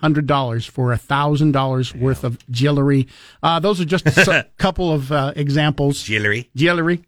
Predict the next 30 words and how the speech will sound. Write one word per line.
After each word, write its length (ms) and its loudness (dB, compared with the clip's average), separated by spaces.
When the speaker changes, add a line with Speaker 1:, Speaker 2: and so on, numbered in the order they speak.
Speaker 1:
Um, 560 2
Speaker 2:
You're 60 -18
Speaker 1:
we 80 2
Speaker 2:
funny. 40 0
Speaker 1:
got 220 2
Deja 460 2
Brew, 440 2
Whiskey 340 2
River, 480 0
uh, 320 0
Negrante 800 0
Creamery 640 0
in 140 0
Boise, 640 0
all 320 0
fifty 480 -2
dollar 240 0
gift 180 -2
certificates 380 -2
for 100 -2
Speaker 2:
I 40 6
Speaker 1:
only 100 4
Speaker 2:
got 100 2
some 140 2
of 40 0
Speaker 1:
twenty-five 260 0
Speaker 2:
those. 40 -4
Speaker 1:
deals. 220 -4
Did 180 0
you? 140 -2